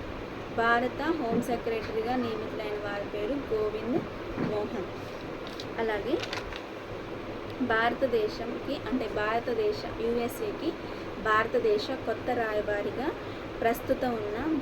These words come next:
భారత విదేశాంగ శాఖ మ-, శాఖ కార్యదర్శి అయిన వినయ్ మోహన్ పత్ర. వినయ్ మోహన్ పత్ర యూఎస్ఏకి భారత రాయబారిగా ఉన్నారనమాట, వినయ్ మోహన్ పత్ర. తర్వాత వచ్చేసి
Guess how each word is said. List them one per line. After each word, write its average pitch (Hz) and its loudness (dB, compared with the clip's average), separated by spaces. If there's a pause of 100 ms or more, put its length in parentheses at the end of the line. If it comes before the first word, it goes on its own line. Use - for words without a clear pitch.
భారత 226 2
విదేశాంగ 220 2
శాఖ 208 -2
మ-, - -2
శాఖ 214 -2
కార్యదర్శి 202 0
అయిన 196 -2 (440)
వినయ్ 240 6
మోహన్ 226 -2
పత్ర. 202 0 (460)
వినయ్ 233 2
మోహన్ 233 -2
పత్ర 214 -2 (420)
యూఎస్ఏకి 226 0
భారత 208 0
రాయబారిగా 202 -2 (440)
ఉన్నారనమాట, 202 -2
వినయ్ 226 -2
మోహన్ 247 -2 (360)
పత్ర. 196 -2 (600)
తర్వాత 226 -2
వచ్చేసి - 0